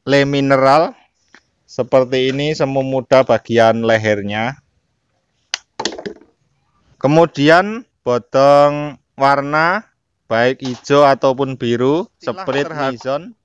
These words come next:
Speaker 1: Berhati-hatilah pada saat membeli bodong. Jangan sampai bodong seperti ini menjadi bom bagi kita dan membuat kita jendus.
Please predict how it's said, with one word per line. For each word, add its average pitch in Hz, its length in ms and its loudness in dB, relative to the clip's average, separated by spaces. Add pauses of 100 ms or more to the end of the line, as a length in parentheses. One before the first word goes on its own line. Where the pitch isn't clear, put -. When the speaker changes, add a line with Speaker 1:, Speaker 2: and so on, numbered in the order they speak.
(420)
Speaker 1:
Berhati-hatilah 160 1040 0 (240)
pada 156 320 2
saat 165 400 2
membeli 151 400 0
bodong. 131 640 2 (480)
Jangan 139 400 0
sampai 165 800 0
bodong 143 400 0
seperti 151 480 -2
ini 185 400 -4 (160)
menjadi 135 720 0
bom 151 400 2 (320)
bagi 117 320 -4
kita 156 560 0 (460)
dan 135 180 2
membuat 147 640 0
kita 156 320 0
jendus. 123 640 -4